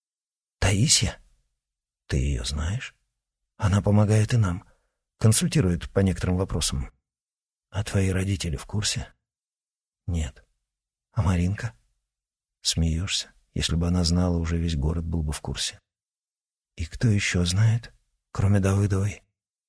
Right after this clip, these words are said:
"Только те, кому я доверяю. А Яна... Она может и еще кому-то рассказать".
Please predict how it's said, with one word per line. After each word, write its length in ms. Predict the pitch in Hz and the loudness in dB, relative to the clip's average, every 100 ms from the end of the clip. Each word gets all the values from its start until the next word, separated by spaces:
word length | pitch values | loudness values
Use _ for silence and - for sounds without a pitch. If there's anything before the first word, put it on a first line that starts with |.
| _ _ _ - | _ _ _ -4
"Только 300 | 107 101 - | -2 -2 -4
те, 160 | - | -4
кому 280 | 101 98 104 | -2 0 2
я 120 | 98 | 2
доверяю. 600 | 92 95 95 85 73 65 - _ _ _ _ _ _ _ _ _ - | 2 2 2 2 0 -2 -8 _ _ _ _ _ _ _ _ _ -4
А 100 | 90 | 0
Яна... 640 | 92 123 131 113 104 - - _ _ _ _ _ _ _ _ _ | 4 6 6 6 4 0 -10 _ _ _ _ _ _ _ _ _
Она 220 | 117 113 117 | 0 2 6
может 380 | 120 101 - | 6 4 2
и 40 | 110 | -2
еще 420 | 101 - - 117 | -2 -4 -4 -4
кому-то 400 | - 78 73 - | -2 -2 -2 -4
рассказать". 760 | 65 - - 60 52 - - | -2 -2 -2 -6 -6 -10 -16